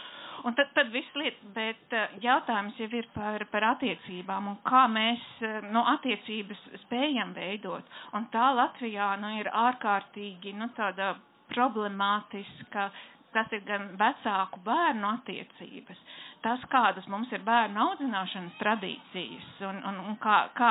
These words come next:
attiec-, un kā attiecībās mēs ieguldam laiku, un te jau tik runāts, ka vecāki strādā un mums nav laika, un arī laulātiem pāriem nav laika, nu, tāpēc, ka Latvijā cilvēki ir viena no ilgāk un vairāk strādājošiem Eiropā.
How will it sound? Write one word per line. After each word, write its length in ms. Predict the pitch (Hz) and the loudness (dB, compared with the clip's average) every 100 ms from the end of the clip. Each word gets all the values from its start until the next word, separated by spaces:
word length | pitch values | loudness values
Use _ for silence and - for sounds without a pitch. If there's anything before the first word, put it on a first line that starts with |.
| - | 6
attiec-, 420 | 233 - 226 185 | 4 2 -4 -4
un 160 | 208 190 | -6 -4
kā 180 | 220 208 | 2 2
attiecībās 580 | 254 214 202 185 185 196 | 2 -4 -8 -6 -6 -6
mēs 200 | 185 - | -10 -6
ieguldam 580 | 349 302 214 190 175 170 | -6 -4 -4 -6 -8 -6
laiku, 380 | 165 180 - | -4 -4 -6
un 80 | 190 | -6
te 60 | 190 | -6
jau 80 | 185 | -6
tik 160 | 185 | -8
runāts, 400 | 226 240 185 175 | -2 0 0 -2
ka 120 | - 202 | -6 -6
vecāki 400 | 202 196 185 - | -4 -6 -6 -4
strādā 400 | 220 185 180 180 | -4 -2 -2 -4
un 160 | 170 | -6
mums 120 | 175 - | -8 0
nav 200 | 330 349 | 0 4
laika, 540 | 202 214 240 277 185 - - - - | 6 6 6 2 -6 -8 -16 -16 -12
un 180 | 202 208 | -4 -4
arī 200 | 214 202 | -2 -4
laulātiem 640 | 190 214 381 370 262 190 185 | -2 0 2 2 0 -4 -4
pāriem 400 | 190 202 185 180 | -2 0 -4 -2
nav 200 | 180 175 | -2 0
laika, 480 | 190 208 247 240 190 | -2 -2 -4 -6 -14
nu, 160 | 196 | -14
tāpēc, 340 | 254 - 190 - | -12 -12 -10 -4
ka 100 | 208 | -4
Latvijā 400 | 285 233 214 185 | -2 -4 -2 -2
cilvēki 640 | - 269 233 220 214 226 202 | -2 0 2 0 0 -4 -4
ir 180 | 202 | -4
viena 300 | 208 247 208 | -4 -2 -2
no 100 | 202 | -4
ilgāk 600 | 196 220 262 214 196 190 220 | -4 -2 -2 0 -2 -2 -4
un 100 | 202 | -2
vairāk 320 | 226 208 - | -2 -4 -6
strādājošiem 880 | 220 220 190 196 202 208 - 220 392 | -4 -4 -4 -8 -10 -12 -10 -6 -4
Eiropā. 500 | 440 202 175 170 | 0 0 0 -6